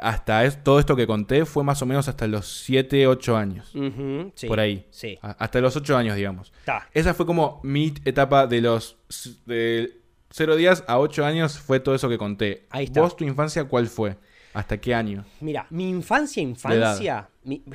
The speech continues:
Speaker 2: ya te digo, en la infancia, infancia, como te digo, n-, yo por las mías no consumía música. Ponele que
Speaker 1: Ujú.
Speaker 2: por esa época yo tenía, a ver, nueve, diez años. Capaz que diez años.
Speaker 1: Ok.
Speaker 2: Ponele, ¿viste?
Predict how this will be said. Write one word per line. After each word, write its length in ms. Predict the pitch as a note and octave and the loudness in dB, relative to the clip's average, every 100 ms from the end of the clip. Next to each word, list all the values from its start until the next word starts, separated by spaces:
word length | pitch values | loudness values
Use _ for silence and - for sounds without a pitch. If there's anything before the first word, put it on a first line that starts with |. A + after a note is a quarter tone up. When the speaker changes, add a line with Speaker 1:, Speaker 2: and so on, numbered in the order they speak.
| D3+ | -8
Speaker 2:
ya 140 | - | -6
te 40 | F3 | -4
digo, 140 | C#3+ | -4
en 80 | D#3 | -4
la 60 | E3+ | -4
infancia, 360 | F#3 G#4+ - | -6 -8 -6
infancia, 680 | E3+ - G#3 D4 B3 B2 - _ _ _ | -8 -6 -8 -8 -8 -8 -10 _ _ _
como 240 | C#3 C3+ | -4 -2
te 120 | C3 | -2
digo, 460 | C#3 G#3 B3+ D#3 - C3 | -2 -2 -2 -2 -4 -6
n-, 200 | C3+ E3 | -6 -6
yo 480 | - - G3+ B3 | -6 0 0 0
por 120 | - C3 | -2 -6
las 120 | B2 | -6
mías 240 | F3+ G#3 | -8 -8
no 200 | C#3 F3 | -6 -8
consumía 520 | F#3+ E3 - B2 A#2+ | -6 -10 -8 -6 -6
música. 500 | G2 G2 - F#2 D2 - - - - _ - | -8 -12 -14 -18 -18 -20 -20 -20 -20 _ -4
Ponele 400 | E3+ C#4 F#4 - | -2 -2 -2 -2
que 100 | C3+ | -2
Speaker 1:
Ujú. 80 | A2+ | -2
Speaker 2:
por 160 | C#3+ | -4
esa 260 | G#3+ - B2+ | -4 -6 -4
época 560 | F#3 - A#3+ B2 G2+ F#2+ | -4 -4 -6 -6 -8 -8
yo 200 | - D#3 | -8 -4
tenía, 640 | D3 D3 F#3+ G3+ G#3+ G#3+ | -2 -2 -4 -4 -6 -10
a 160 | - A2+ | -12 -8
ver, 260 | A#2+ A2 F#2 _ _ _ _ _ _ _ _ _ _ _ _ | -6 -8 -12 _ _ _ _ _ _ _ _ _ _ _ _
nueve, 680 | C3+ C3 D3+ F3+ A#3 G#3+ D#3+ | -14 -8 -6 -2 0 0 0
diez 280 | D3 F#3+ - | -2 -4 -2
años. 540 | D#3+ B2 G#2+ F#2+ - - _ _ - | -2 -2 -6 -12 -18 -20 _ _ -8
Capaz 240 | D#3 C#4 | -6 -4
que 120 | C4+ | -4
diez 220 | A3 G3 - | -4 -2 -2
años. 240 | C#3 A2 | -4 -4
Speaker 1:
Ok. 80 | G2+ F#2+ - _ - | -6 -8 -12 _ -10
Speaker 2:
Ponele, 440 | C#3 D3 B2+ G2+ | -6 -4 -6 -8
¿viste? 400 | A#2+ B2 C#3+ - | -14 -8 -10 -10